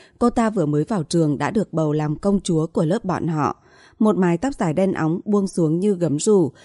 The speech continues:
làn da trắng hồng mịn màng, trông rất có khí chất công chúa. Mà điểm nổi bật nhất trên khuôn mặt xinh đẹp kia là đôi mắt to tròn trong veo như nước. Khi đó Diệp Nhất ngồi bên cạnh Tống An,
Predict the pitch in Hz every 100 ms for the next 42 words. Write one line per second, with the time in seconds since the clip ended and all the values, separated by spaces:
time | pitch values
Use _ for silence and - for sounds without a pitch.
0 | - 170 175 151 190 180 - 151 214 170
1 | 151 117 160 160 147 - - - 214 196
2 | 180 - 170 160 170 151 247 - 202 196
3 | 165 156 240 _ _ 190 180 170 180 143
4 | 160 156 147 - 202 - - 202 - 208
5 | 185 - 202 190 160 - 202 196 180 -
6 | - 220 208 226 240 285 233 220 - 170
7 | 143 - 202 180 190 175 185 170 214 262
8 | _ _ _ _ _ 220 196 160 156 220
9 | 175 180 240 185 151 185 180 175 - 165
10 | 160 - 190